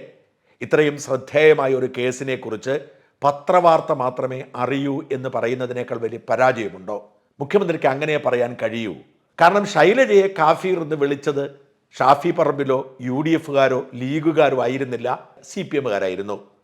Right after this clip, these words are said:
കാഫിർ എന്ന് ശൈലജയെ വിളിച്ച് അതൊരു വർഗീയ വിഷയമാക്കി മാറ്റി അതിൻ്റെ പേരിൽ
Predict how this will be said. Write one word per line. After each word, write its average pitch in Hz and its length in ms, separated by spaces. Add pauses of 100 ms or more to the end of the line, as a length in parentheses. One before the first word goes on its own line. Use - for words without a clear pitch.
(100)
കാഫിർ 180 460
എന്ന് 175 120
ശൈലജയെ 156 500
വിളിച്ച് 147 460 (720)
അതൊരു 170 360
വർഗീയ 170 380
വിഷയമാക്കി 160 560
മാറ്റി 123 360 (560)
അതിൻ്റെ 220 260
പേരിൽ 160 340